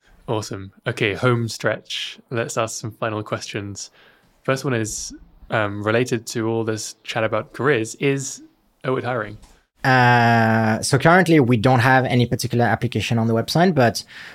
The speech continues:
Speaker 2: uh, I would advise that people, if they're interested in,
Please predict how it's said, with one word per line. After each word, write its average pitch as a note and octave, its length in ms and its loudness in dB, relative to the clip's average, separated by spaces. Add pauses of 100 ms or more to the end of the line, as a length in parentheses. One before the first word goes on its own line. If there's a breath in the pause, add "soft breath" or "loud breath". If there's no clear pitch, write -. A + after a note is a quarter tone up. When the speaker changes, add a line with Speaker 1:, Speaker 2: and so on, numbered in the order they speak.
(120)
Speaker 2:
uh, G#2+ 300 2
I A#2 240 4
would B2 160 4
advise A2+ 340 2
that G#2+ 140 -6
people, A2+ 380 0
if A2 160 -2
they're A2+ 120 0
interested A2 420 -6
in, G#2 240 -6